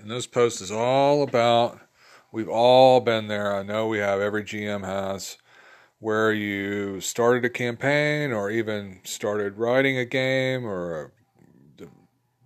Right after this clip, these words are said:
developing a character or whatever it is. You get rolling and then you're excited and then you're not.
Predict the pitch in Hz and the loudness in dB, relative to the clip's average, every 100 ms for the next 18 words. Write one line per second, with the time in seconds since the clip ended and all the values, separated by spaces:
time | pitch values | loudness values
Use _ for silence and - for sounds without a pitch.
0 | _ _ 113 113 110 101 92 131 131 131 | _ _ -8 -8 -8 -12 -4 2 2 2
1 | 127 123 120 113 101 98 101 110 135 139 | -2 -2 0 0 0 -2 -2 0 2 2
2 | 131 - _ _ _ - - - _ _ | 2 -4 _ _ _ -20 -20 -20 _ _
3 | 107 110 123 131 139 151 151 151 127 113 | -6 0 0 4 6 6 4 0 -2 -4
4 | 110 113 113 113 113 107 104 - - - | -4 -2 0 0 -2 -6 -12 -16 -20 -20
5 | - - - _ _ _ _ _ _ _ | -20 -20 -20 _ _ _ _ _ _ _
6 | 98 82 - 135 151 151 147 143 127 - | -14 -10 -2 4 4 6 4 2 0 -8
7 | - 104 101 101 101 104 104 101 98 90 | -18 -16 -14 -12 -10 -10 -8 -6 -4 -6
8 | 76 | -8